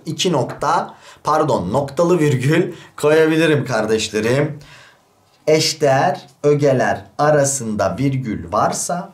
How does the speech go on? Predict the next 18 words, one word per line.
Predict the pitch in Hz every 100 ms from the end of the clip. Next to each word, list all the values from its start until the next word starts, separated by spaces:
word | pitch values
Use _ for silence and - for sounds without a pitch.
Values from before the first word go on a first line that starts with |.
| _ -
onlardan | 156 160 151 131 110 92 92 87 -
önce | 139 165 175 151 123 120 113 151 165
noktalı | 156 151 - 113 92 85 104
virgül | 165 127 120 147 - - -
koyabilirim. | - 113 120 - - _ 127 117 92 78 - _ _ _
Tamam. | - 165 175 - - -
Zaten | 131 190 208 196
iki | 175 -
ya | 185
da | 180
üç | 180 -
kuralı | 180 165 185
var | 147 98
T | 107 98
D | 95 95
K'de. | 95 90 120 - - _ _ _ _ _ _ _ - - - - _ -
Ee, | 113 113 110 110 110 -
onlardan | 160 170 151 139 165